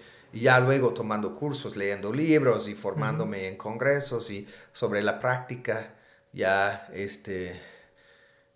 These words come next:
Speaker 1: creo que, bueno, ya rebasamos quinientos lotes en nuestro nuevo equipo.
Speaker 2: Guau.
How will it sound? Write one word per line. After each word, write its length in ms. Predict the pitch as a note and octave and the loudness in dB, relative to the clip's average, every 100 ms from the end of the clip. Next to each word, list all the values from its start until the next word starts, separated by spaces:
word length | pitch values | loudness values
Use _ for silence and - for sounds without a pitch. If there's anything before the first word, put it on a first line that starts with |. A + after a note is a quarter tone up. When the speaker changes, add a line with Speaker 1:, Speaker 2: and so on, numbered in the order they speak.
| _ | _
Speaker 1:
creo 320 | - A#2+ B2 | -2 2 2
que, 440 | - G2 - - - _ _ _ _ _ _ _ _ _ _ _ _ _ _ _ | 0 -6 -8 -14 -20 _ _ _ _ _ _ _ _ _ _ _ _ _ _ _
bueno, 240 | B2+ B2+ G#2+ | 2 2 4
ya 240 | B2 C3+ | 4 4
rebasamos 680 | C3+ B2 A2 A#2+ A#2 B2 B2 | 4 2 0 0 -4 -4 -8
quinientos 600 | - G2+ A2 A#2+ A#2 A2+ | -10 -6 -6 -6 -8 -4
lotes 400 | A2 G#2+ F#2 - | -4 -4 -8 -8
en 100 | F#2 | -10
nuestro 320 | F#2+ - F#2+ | -10 -10 -10
nuevo 360 | F#2+ A2+ A#2+ A2 | -2 0 2 0
equipo. 460 | - F#2 - F2 | -4 -12 -10 -8
Speaker 2:
Guau. 360 | D3 C#3+ C#3 | -6 -4 -4